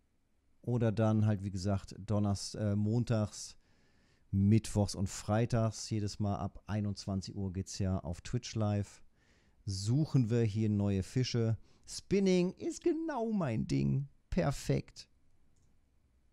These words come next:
Von dem ganzen Karpfengedöns war ich ja überhaupt nicht angetan. Aber jetzt hier mit dem Spinning haben sie mich hart. Haben sie mich hart getriggert, ey. Leck mich fett. So.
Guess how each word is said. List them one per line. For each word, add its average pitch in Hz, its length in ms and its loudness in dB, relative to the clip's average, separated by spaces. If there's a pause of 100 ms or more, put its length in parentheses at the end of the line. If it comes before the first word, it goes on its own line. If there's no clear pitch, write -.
(120)
Von - 220 -2
dem 117 120 2
ganzen 117 360 0
Karpfengedöns 113 880 0
war 107 120 0
ich 101 100 -2
ja 92 80 -2
überhaupt 95 320 -2
nicht 104 180 -6
angetan. 98 640 0 (680)
Aber 101 280 0
jetzt 98 320 -2
hier 101 140 0
mit 92 120 0
dem 90 140 0
Spinning 90 680 0 (1800)
haben 160 280 6
sie 131 120 6
mich 120 240 4
hart. 78 380 -2 (840)
Haben 180 300 4
sie 190 120 2
mich 151 220 0
hart 113 240 0
getriggert, - 560 -8
ey. 90 200 -8 (460)
Leck 92 380 -6
mich 110 160 -4
fett. - 320 -6 (1400)
So. - 300 -2